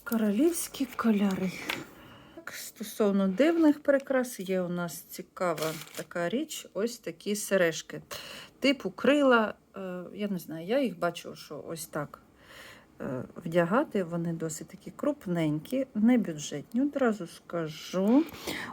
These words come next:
У радіюванні тут, е, клеймо є бутік, е, є українська на штифту,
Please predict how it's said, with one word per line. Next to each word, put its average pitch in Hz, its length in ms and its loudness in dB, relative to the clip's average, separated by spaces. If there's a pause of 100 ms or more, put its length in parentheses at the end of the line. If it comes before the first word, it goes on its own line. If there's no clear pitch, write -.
У 214 120 6
радіюванні 180 960 8
тут, 214 480 4 (100)
е, 185 260 6
клеймо 196 580 8
є 190 260 8
бутік, 208 520 4 (220)
е, 190 360 6
є 196 320 6
українська 208 760 6
на 185 220 0
штифту, - 920 -6